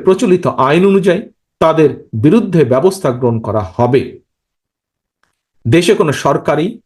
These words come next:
কিংবা বেসরকারি প্রতিষ্ঠান কিংবা বিদেশের দূতাবাসগুলো নিরাপদ রাখা আপনার, আমার, আমাদের সকলের কর্তব্য, সকলের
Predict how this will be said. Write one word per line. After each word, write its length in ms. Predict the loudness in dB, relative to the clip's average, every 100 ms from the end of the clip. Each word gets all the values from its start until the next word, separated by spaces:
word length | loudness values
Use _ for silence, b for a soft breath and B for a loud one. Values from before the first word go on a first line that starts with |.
| -4
কিংবা 240 | 0 0
বেসরকারি 520 | 0 0 0 0 0
প্রতিষ্ঠান 540 | 0 0 0 -4 -8 -12 -14 _ _ _ -2
কিংবা 200 | 2 2
বিদেশের 540 | 2 0 2 2 0 0
দূতাবাসগুলো 680 | -2 0 2 2 2 2 2 -2 -14 _ 0 2
নিরাপদ 420 | 4 2 2 0 0
রাখা 360 | -2 0 -4 -4 -12 _ _ _ _ -4
আপনার, 460 | -4 -2 0 0 0
আমার, 300 | -2 0 0 -2 -12 -4
আমাদের 360 | 0 2 0 0 -2
সকলের 380 | -2 2 0 0 -8 _ _ -2
কর্তব্য, 600 | -2 -2 -6 -2 -2 2 0 0 -10 _
সকলের 420 | -4 -2 0 -2